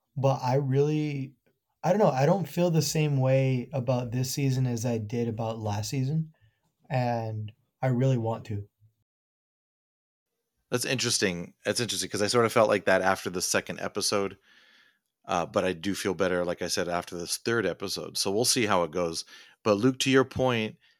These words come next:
Speaker 2: you mentioned, like, you're sort of calling the bluff on the whole temporal loom thing. And that was one of the thoughts that I had on the rewatch was,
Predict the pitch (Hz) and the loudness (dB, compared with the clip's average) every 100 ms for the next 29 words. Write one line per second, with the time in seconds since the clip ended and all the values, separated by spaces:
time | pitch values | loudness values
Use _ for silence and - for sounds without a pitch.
0 | _ _ _ _ _ _ 110 135 131 123 | _ _ _ _ _ _ -2 0 0 0
1 | 127 117 107 98 - 101 98 117 101 - | -2 2 2 2 0 0 2 2 0 2
2 | 104 98 95 87 92 92 - 92 87 101 | 4 4 0 0 2 2 0 -2 -2 -2
3 | 95 104 95 95 87 87 92 95 - 110 | -2 -4 -2 -2 0 -2 -4 -4 -4 -4
4 | 117 113 _ _ _ _ _ _ _ _ | -4 -12 _ _ _ _ _ _ _ _
5 | _ _ _ - 107 101 98 92 90 90 | _ _ _ -4 0 2 2 0 -6 -10
6 | - 101 117 120 107 127 120 98 - 101 | -12 0 0 2 0 -2 -2 -2 0 0
7 | 98 107 92 90 80 98 90 - 92 82 | 0 -2 -2 -2 -2 -4 -4 -6 -6 -8
8 | 76 101 117 120 120 - 90 85 - | -6 -4 -2 -2 -4 -6 -4 -2 -6